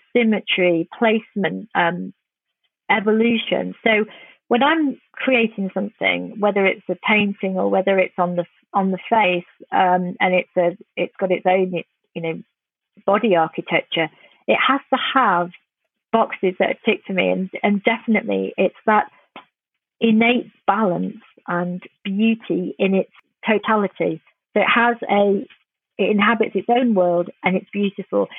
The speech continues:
It might not be beautiful to some people, it might be, you know, alarming, but there's got to be an entry point where you know it, it's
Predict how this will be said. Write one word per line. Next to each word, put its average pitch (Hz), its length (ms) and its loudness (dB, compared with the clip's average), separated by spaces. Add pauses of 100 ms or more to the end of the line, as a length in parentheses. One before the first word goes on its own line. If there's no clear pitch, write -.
(140)
It 240 120 2
might 320 180 2
not 302 120 0
be 277 100 2
beautiful 226 480 0
to - 120 -20
some 226 160 0
people, 190 240 -4
it 190 40 -4
might 185 200 0
be, 180 220 -2 (360)
you 180 100 -6
know, 185 160 -8 (260)
alarming, 196 720 0
but 208 180 0 (220)
there's 214 160 -2
got 277 120 0
to 320 80 0
be 294 140 2
an 226 100 2
entry 240 480 -2
point 185 300 -2
where 202 140 0
you 202 160 -2
know 220 500 0 (560)
it, - 120 -4 (260)
it's - 140 -2